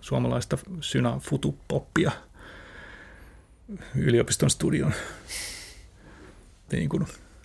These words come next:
laitteilla ja, ja heidän itse rakentamillaan laitteilla. Mut kuitenkin meillä,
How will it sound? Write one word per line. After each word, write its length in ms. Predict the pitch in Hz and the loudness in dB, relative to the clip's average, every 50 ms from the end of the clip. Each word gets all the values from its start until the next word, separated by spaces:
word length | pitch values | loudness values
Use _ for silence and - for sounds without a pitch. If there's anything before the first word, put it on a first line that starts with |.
| - - - - - - - - - - | -20 -20 -20 -20 -20 -20 -20 -16 -4 8
laitteilla 640 | - 160 135 120 104 - - - - - - - - | 12 12 12 12 12 8 6 6 8 8 8 6 6
ja, 240 | - - - - - | 6 6 4 4 2
ja 220 | 151 135 127 156 - - - - - - - | 2 0 0 -2 -4 -6 -10 -20 -8 4 6
heidän 300 | 127 123 120 123 123 151 | 8 8 10 8 6 4
itse 200 | 135 - - 139 | 2 2 2 2
rakentamillaan 640 | 135 135 131 139 135 - 147 147 170 175 139 139 135 | 4 4 4 4 4 4 2 2 2 0 0 0 0
laitteilla. 300 | 135 147 - - 165 165 | 0 0 2 4 6 6
Mut 80 | 156 | 6
kuitenkin 420 | - 143 135 127 165 175 190 175 170 | 8 8 8 10 10 10 10 10 10
meillä, 300 | 170 165 160 160 160 | 10 12 12 10 10